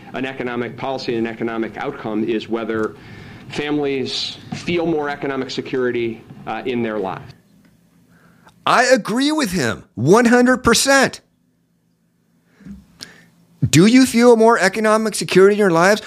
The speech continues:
Speaker 2: I'll tell you right now, credit card debt is higher than it's ever been in the history of this country. Highest ever. Average debt is five thousand dollars per person. Credit card holders. It's a lot.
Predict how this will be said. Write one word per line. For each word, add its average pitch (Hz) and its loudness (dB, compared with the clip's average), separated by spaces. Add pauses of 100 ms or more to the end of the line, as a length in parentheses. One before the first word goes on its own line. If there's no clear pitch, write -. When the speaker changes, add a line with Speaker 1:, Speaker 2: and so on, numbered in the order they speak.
Speaker 2:
I'll - 0
tell 208 4
you 208 6
right 196 2
now, 190 2
credit 180 2
card 180 2
debt 165 2
is 117 -2
higher 170 2
than 147 2
it's 127 -2 (160)
ever 170 4
been 151 4
in 117 4
the 120 6
history 147 2 (600)
of 127 -6
this 135 0
country. 113 2 (200)
Highest 226 4
ever. 196 0 (1700)
Average 170 2
debt 160 4
is 113 -6
five 139 0
thousand 135 2
dollars 117 4
per 113 2
person. - 2 (1300)
Credit 110 2
card - 0 (100)
holders. 78 -2 (1600)
It's - -6
a 113 6
lot. 151 2